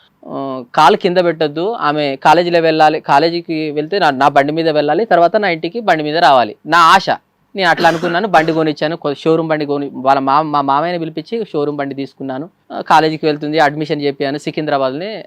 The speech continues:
అడ్మిషన్ చేపించాను. మిస్సెస్ కాలేజీకి వెళ్తుంటే వస్తుంటే తనకు బర్డెన్ అయిపోయినట్టున్నది. తను ఏమన్నదంటే, "మీ అమ్మ నాన్న పిలిపియండి" అని అంటే,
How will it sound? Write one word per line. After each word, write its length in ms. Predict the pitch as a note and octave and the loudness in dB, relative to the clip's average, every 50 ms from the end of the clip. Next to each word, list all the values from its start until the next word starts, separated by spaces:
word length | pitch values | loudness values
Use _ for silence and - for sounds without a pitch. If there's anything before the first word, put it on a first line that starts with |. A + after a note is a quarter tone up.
| _ - | _ -6
అడ్మిషన్ 460 | B2+ B2+ C3+ C#3+ C#3 - - A#2+ G#2+ | -6 -6 -4 -8 -10 -10 -10 -12 -12
చేపించాను. 460 | G#2+ G#2 - - - - G#2 G2+ G2+ G2+ _ _ _ _ _ _ _ _ - | -12 -14 -14 -18 -20 -20 -20 -20 -20 -20 _ _ _ _ _ _ _ _ -12
మిస్సెస్ 320 | F3+ F3+ E3+ - G3+ F#3 - | -10 -10 -8 -8 -8 -10 -4
కాలేజీకి 380 | - F3 D#3+ F3 F#3 F#3 F3 | 0 0 2 2 0 0 -2
వెళ్తుంటే 360 | F3 E3+ E3+ E3 E3+ E3 F3 G3 | -4 -6 -6 -6 -6 -6 -4 -2
వస్తుంటే 380 | F3+ E3+ E3 - F3+ F3 G#3+ | -2 -2 -4 -6 -6 -6 -4
తనకు 320 | G#3 - F3 E3 E3+ E3+ F3 | -2 -2 -2 -2 -2 -4 -2
బర్డెన్ 300 | D3+ D3 D3 D#3+ E3+ F3 | 0 2 2 2 0 -2
అయిపోయినట్టున్నది. 760 | D#3+ D3 - D3+ C#3 C3 B2+ - A#2+ A#2 A#2 C3 E3 A#3 D#4 D#4+ _ _ - | -2 -2 -2 -4 -4 -4 -4 -6 -8 -8 -6 -8 -8 -8 -12 -16 _ _ -6
తను 120 | D#3 D3+ D#3 | -6 -4 -2
ఏమన్నదంటే, 600 | D#3+ E3 E3 E3 D#3+ D#3 D3+ D3+ D#3 F3+ F#3+ G3 | -2 -2 -2 -2 -2 -4 -4 -4 -6 -6 -6 -6
"మీ 240 | F3+ D#3+ D#3 D3+ | -4 -4 -4 -4
అమ్మ 220 | D3 C#3+ C#3 C#3+ D3 | -2 -2 -4 -4 -4
నాన్న 200 | D3+ D3 D3 C#3+ | -4 -4 -6 -6
పిలిపియండి" 880 | C3 - C3+ B2+ B2 - C#3 C3+ C3 B2 B2 A#2+ B2 B2 B2 B2 A#2+ A#2 | -8 -8 -10 -10 -8 -8 -6 -6 -6 -6 -6 -8 -8 -8 -8 -10 -10 -10
అని 160 | A#2 A#2 A#2 | -12 -12 -12
అంటే, 440 | A#2 A#2 C3 D#3 E3 F3 E3 D3+ | -14 -14 -12 -12 -10 -10 -12 -14